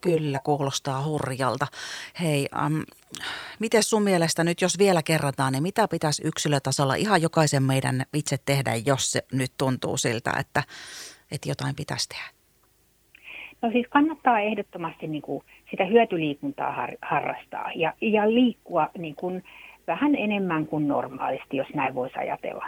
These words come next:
Speaker 2: Eli laittaa itsensä nyt, nyt sinne lenkkipolulle tai, tai muuten tekee semmoista hyödyllistä niin, että pystyy rasittamaan sitä kehää, jotta, jotta sitten kuluttaa sen kalorimäärän, mitä yleensä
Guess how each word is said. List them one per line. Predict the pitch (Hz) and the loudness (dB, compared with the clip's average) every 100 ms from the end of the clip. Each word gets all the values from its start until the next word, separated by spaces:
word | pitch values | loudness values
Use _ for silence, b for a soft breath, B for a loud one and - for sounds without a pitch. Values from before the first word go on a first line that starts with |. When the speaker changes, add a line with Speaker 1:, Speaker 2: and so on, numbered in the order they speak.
| - | -4
Speaker 2:
Eli | 180 196 196 | 0 2 4
laittaa | 214 226 - 175 | 4 4 0 -2
itsensä | 151 156 - 143 143 | 0 -2 -4 -4 -4
nyt, | 139 131 - - | -6 -6 -8 -6
nyt | 180 - | -4 -4
sinne | 170 143 151 | -4 0 2
lenkkipolulle | 233 - 185 165 160 151 143 - | 2 0 -2 2 2 2 -2 -4
tai, | 143 143 B B - | -6 -6 B B 2
tai | 196 | 4
muuten | 202 247 247 170 151 | 6 6 6 2 -2
tekee | 151 151 135 | -4 -6 -8
semmoista | 156 151 - | -8 -8 -6
hyödyllistä | 147 175 156 143 139 - 147 | -2 -2 -2 -4 -6 -6 -6
niin, | 160 156 | -6 -6
että | 139 247 | -4 -4
pystyy | 240 220 - 175 | -4 -6 -6 -4
rasittamaan | 165 160 165 - 147 135 | -2 -2 -4 -8 -8 -8
sitä | - - | -8 -10
kehää, | - 147 151 139 | -8 -6 -4 -6
jotta, | 143 - 156 - B B B _ | -8 -8 -8 -8 B B B _
jotta | 180 170 175 | 0 2 -2
sitten | 190 180 - - | -2 -4 -6 2
kuluttaa | 262 254 254 - 151 143 | 4 4 0 -6 -6 -6
sen | 160 | -4
kalorimäärän, | 170 170 165 151 139 131 131 | 0 0 0 -2 -4 -4 -6
mitä | 131 135 | -8 -8
yleensä | 143 135 127 135 | -4 -4 -4 -8